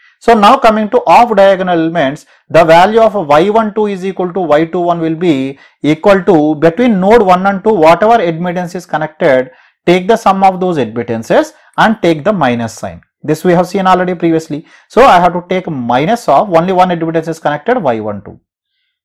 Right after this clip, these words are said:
So this minus, when you take inside, this will be nothing but one eighty minus the angle,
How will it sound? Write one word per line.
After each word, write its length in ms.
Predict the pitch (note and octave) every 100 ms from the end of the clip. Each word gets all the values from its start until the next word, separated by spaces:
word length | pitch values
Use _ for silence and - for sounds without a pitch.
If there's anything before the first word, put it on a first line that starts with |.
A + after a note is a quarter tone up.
| _ _ _ _ _ -
So 160 | G3
this 180 | G3 G3
minus, 500 | F3 D#3+ F#3+ A#3 A#3
when 140 | G#3+
you 100 | G#3
take 240 | G3+ G3+ F#3+
inside, 340 | F#3+ - G3
this 120 | F3
will 100 | F#3+
be 100 | F#3
nothing 280 | F3+ F3 F#3
but 160 | F#3+ F#3
one 260 | C3+ C#3
eighty 280 | D#3+ F3 F#3+
minus 340 | E3+ D#3 D3+ D3
the 120 | D3+
angle, 380 | A2+ A#2+ C4+